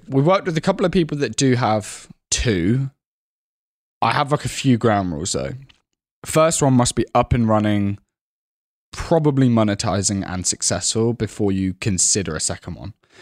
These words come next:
Right, if you're, if you've got one show and you're just about comfortable with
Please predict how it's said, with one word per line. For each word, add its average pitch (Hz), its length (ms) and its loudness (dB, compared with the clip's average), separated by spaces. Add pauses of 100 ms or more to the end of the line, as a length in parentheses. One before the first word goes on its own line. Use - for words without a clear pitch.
(360)
Right, 107 200 2
if 117 100 -4
you're, 156 300 4
if 127 160 -2
you've 160 80 -2
got 135 160 2
one 131 340 2
show 90 600 0 (360)
and 101 160 -2
you're 95 560 2 (680)
just 160 640 2
about 143 320 2
comfortable 143 540 0
with 135 340 2